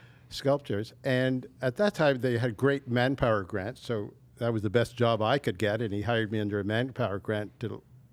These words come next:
learn woodworking, which I knew nothing about. I had never built a thing. And he brought me into his shop, and he taught me some of the skills, and he taught me things about precision, and he taught me about wood, and he gave me the Seneca Woodworking Handbook, which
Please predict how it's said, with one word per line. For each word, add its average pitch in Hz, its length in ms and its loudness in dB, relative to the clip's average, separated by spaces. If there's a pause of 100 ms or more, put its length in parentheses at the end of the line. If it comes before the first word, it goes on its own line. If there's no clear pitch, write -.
(100)
learn 139 360 2
woodworking, 113 680 0
which 104 300 -6
I 110 140 -2
knew 101 180 -2
nothing 110 500 0
about. 92 340 -2
I 107 120 0
had 104 140 -4
never 117 220 0
built 104 300 -4
a 92 60 -8
thing. 104 480 -4 (560)
And 123 140 2
he 127 40 0
brought 131 260 2
me 131 100 4
into 131 180 -2
his 120 100 4
shop, 123 340 4
and 117 100 0
he 104 100 0
taught 120 240 -4
me 117 80 0
some 120 200 0
of 113 60 0
the 104 100 -2
skills, 123 600 -2
and 104 100 -4
he 98 80 -6
taught 110 260 -8
me 104 260 -4 (760)
things 131 240 -2
about 120 220 0
precision, 127 760 2
and 104 100 0
he 101 80 -2
taught 117 240 -2
me 120 80 0
about 110 260 -2
wood, 123 520 2
and 107 100 -4
he 104 100 -2
gave 123 280 0
me 117 80 0
the 107 100 -2
Seneca 120 420 -2
Woodworking 113 540 -2
Handbook, 139 680 0
which - 320 -4